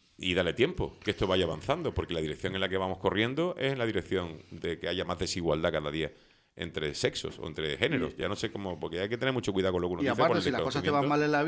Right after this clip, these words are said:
Speaker 2: vida y cometes algún, algún fallo en tu vida y tienes que ir a visitar a ma-, al trabajo de Manuel, pues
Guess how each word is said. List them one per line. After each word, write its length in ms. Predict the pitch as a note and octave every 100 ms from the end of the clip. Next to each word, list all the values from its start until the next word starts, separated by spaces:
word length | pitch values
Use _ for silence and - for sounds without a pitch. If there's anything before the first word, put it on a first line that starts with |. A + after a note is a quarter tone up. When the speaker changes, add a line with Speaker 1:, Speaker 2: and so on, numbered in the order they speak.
| F#3
Speaker 2:
vida 80 | E3
y 40 | A2+
cometes 320 | A#2 B2 C#3
algún, 800 | C3 C3 C3+ C3+ C3 B2+ B2 B2+
algún 260 | B2+ B2+ C3+
fallo 220 | C3+ C3+
en 80 | B2
tu 120 | D3
vida 240 | G#3 D#3
y 20 | G#2
tienes 220 | B2 A#2+
que 40 |
ir 20 | B2+
a 20 |
visitar 320 | B2+ C3+ C3
a 40 | C3
ma-, 300 | C3 B2 B2+
al 160 | C3+
trabajo 280 | C3+ C3 B2+ C3
de 40 |
Manuel, 420 | C3 C#3 E3+ B3+ - - - - -
pues 340 | C3+ B2 A#2+